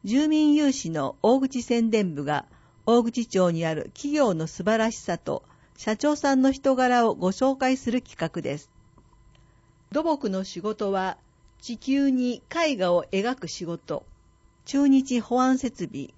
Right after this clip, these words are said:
株式会社代表取締役船橋浩二さん。プロフィール、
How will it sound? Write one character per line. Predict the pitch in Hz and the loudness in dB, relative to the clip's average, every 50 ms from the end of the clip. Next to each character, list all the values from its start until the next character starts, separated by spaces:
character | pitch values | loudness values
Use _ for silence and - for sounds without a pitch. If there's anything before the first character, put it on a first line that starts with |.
| _ | _
株 | - 208 226 247 254 | -6 -4 -2 -2 -4
式 | - - - - 233 214 | -4 -6 -6 -4 -2 -2
会 | 208 196 190 180 | 0 0 0 -2
社 | 147 - - 156 - - - _ _ _ _ _ _ _ _ | -4 -6 -6 -6 -6 -6 -8 _ _ _ _ _ _ _ _
代 | 170 180 220 262 277 277 277 | -2 0 2 2 2 0 0
表 | 262 254 254 247 | -2 -2 -2 -2
取 | - 220 214 240 | -2 -2 -2 -2
締 | 233 - 220 214 208 208 190 | -4 -4 -4 -2 -2 -2 -2
役 | 180 175 165 170 - - - 160 160 - - _ _ _ _ _ _ | -2 -2 -2 -4 -6 -8 -8 -6 -6 -6 -8 _ _ _ _ _ _
船 | _ - 254 240 277 | _ -2 0 0 0
橋 | 277 269 247 190 180 - - 160 - - - | 0 -2 -6 -8 -10 -10 -10 -12 -14 -10 0
浩 | - 262 247 208 | 2 4 4 4
二 | 156 - 147 | 2 -2 -8
さ | 135 - 135 | -12 -12 -12
ん。 | - - - _ _ _ _ _ _ _ _ _ _ _ _ - | -12 -14 -16 _ _ _ _ _ _ _ _ _ _ _ _ -10
プ | - - | -2 2
ロ | 269 294 285 | 4 4 4
フ | - | 4
ィ | - 277 254 190 | 2 0 0 -2
ー | 156 - | -2 -4
ル、 | - - | -6 -10